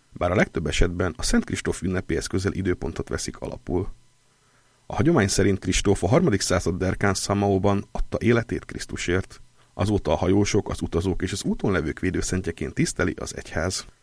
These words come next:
Ennek a szép egyházi szokásnak hódolva sorakoztak fel az autósok, motorosok és kerékpárosok a vasárnapi szentmisét követően a templom téren, hogy áldást kérjenek a járművekre. Zsolt atya imát mondott a biztonságos közlekedésért,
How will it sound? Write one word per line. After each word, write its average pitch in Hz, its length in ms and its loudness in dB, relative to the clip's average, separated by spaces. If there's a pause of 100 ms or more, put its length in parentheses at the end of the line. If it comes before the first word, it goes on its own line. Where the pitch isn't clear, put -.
(360)
Ennek 208 280 4
a 95 60 2
szép - 280 2
egyházi 90 300 2
szokásnak 90 520 -2
hódolva 90 380 0
sorakoztak 92 600 -2
fel 87 140 0
az 82 140 -2
autósok, 98 560 0
motorosok 87 460 -4
és - 120 -4
kerékpárosok - 800 0
a - 60 -8
vasárnapi - 440 0
szentmisét - 480 -4
követően 107 460 2
a 71 80 -6
templom 156 400 0
téren, 101 320 4
hogy 90 160 -6
áldást 185 360 2
kérjenek 87 360 -2
a - 40 -4
járművekre. 76 720 -4 (960)
Zsolt 104 280 2
atya - 180 0
imát 165 300 4
mondott 92 320 -2
a - 40 -2
biztonságos - 580 -2
közlekedésért, 92 960 0